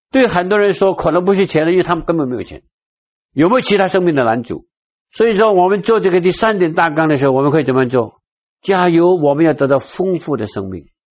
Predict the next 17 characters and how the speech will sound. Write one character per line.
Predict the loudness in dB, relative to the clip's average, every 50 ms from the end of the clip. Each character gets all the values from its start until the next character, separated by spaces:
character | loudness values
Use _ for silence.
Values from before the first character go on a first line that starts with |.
| _ _ _ _
我 | -4 -2 0
们 | 0 0
必 | 0 0 0
须 | 2 0
要 | 0 0
排 | -2 -4 -4 -2 0 0
除 | 0 0 -2 -2
生 | -2 -2 -2 -2 -2 0 0
命 | 0 -2 -4
一 | -4 -6 -6
切 | -2 0 0 0
的 | 2 2 0
拦 | 0 0 0 0 0 -2 -2 -2
阻， | -2 -4 -4 -4 -6 _
来 | -6 -4 -2 -2
跟 | 0 0 0 0 0 0 -2 -2
随 | -4 -4 -2 0 0 2 2 0 -2 -4 -10 -18